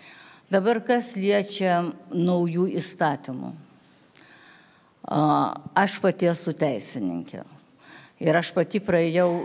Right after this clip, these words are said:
visą tą, e, procesą su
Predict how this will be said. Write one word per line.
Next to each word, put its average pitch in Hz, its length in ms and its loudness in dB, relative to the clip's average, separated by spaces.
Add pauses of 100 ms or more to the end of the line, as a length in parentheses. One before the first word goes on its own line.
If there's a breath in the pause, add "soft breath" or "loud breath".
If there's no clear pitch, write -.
(140)
visą 185 400 2 (380)
tą, 160 160 4
e, 147 800 0
procesą 180 720 0
su 170 240 -2